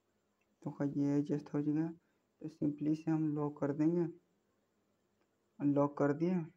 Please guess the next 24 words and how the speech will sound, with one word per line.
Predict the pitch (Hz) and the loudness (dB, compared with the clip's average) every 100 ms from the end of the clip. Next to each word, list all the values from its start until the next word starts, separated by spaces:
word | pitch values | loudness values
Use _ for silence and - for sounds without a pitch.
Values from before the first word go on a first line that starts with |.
| _ _ _ _ _ _ _ _ - | _ _ _ _ _ _ _ _ -4
इधर | 143 147 | 2 2
से | 147 151 | 2 -2
एक | 147 | 0
और | 147 151 151 | 2 0 2
पीएनजी | 151 151 151 147 | 2 4 4 2
लाएंगे, | 143 143 151 170 151 _ _ _ _ _ _ _ _ _ _ _ _ _ _ _ _ _ _ _ _ | 2 2 0 -2 -6 _ _ _ _ _ _ _ _ _ _ _ _ _ _ _ _ _ _ _ _
ये | 226 147 | -4 0
वाला | 139 143 | 0 -2
पीएनजी | 143 147 139 143 147 | -2 -2 0 -2 -8
फिर | - 147 | -10 -8
से | - | -4
लाकर | 139 135 135 156 160 | -4 -2 -4 -4 -4
इधर | 208 156 147 151 _ _ _ _ _ _ _ _ _ _ _ _ - | -6 -8 -10 -10 _ _ _ _ _ _ _ _ _ _ _ _ -10
इसे | 160 160 143 - | -8 -6 -8 -2
कलर | 139 143 143 | 0 2 0
कर | 147 139 | 0 0
देंगे, | 143 139 | 0 2
जो | 143 143 | 2 0
background | 147 135 139 151 147 | 0 0 2 0 0
color | 139 143 | -2 0
है | 143 | -2
उससे | 139 - 147 | -4 -4 -4
ही | 139 | -2
करेंगे। | 143 143 143 | -2 0 0